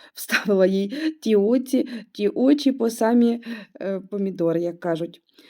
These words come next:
Ну, нічого страшного, е, рухаємося далі. Змащуємо, е, збитим яєчком, і якщо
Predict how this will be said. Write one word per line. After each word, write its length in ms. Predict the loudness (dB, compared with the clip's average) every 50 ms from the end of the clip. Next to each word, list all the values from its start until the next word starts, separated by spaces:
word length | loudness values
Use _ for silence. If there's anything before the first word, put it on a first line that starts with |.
| _ _ -8
Ну, 280 | -2 2 2 2 2 0 -2
нічого 340 | -4 -4 -2 0 -2 -2
страшного, 640 | -2 -2 -4 -4 0 2 6 8 8 8 8 6 4 0 -4 -6
е, 460 | -2 0 0 2 2 2 0 -2 -2 -6 -8 -4
рухаємося 520 | -4 -4 -2 0 0 0 0 0 -2 -2
далі. 240 | 2 2 4 4 4 2
Змащуємо, 840 | 2 2 2 2 2 0 0 2 2 2 4 4 2 2 0 0 -2 -10 -20 -20 -20 -12 -8
е, 360 | -4 -2 0 2 2 2 0
збитим 680 | 0 -2 -2 0 0 0 2 2 0 0 2 0 -2 -2 -4 -4 -4 -2 0
яєчком, 760 | 2 2 4 6 6 4 4 2 0 2 4 4 4 4 0 -2 -8 -12 -12 -10 -4
і 140 | 0 4 6
якщо 500 | 6 4 4 2 -2 2 4 4 4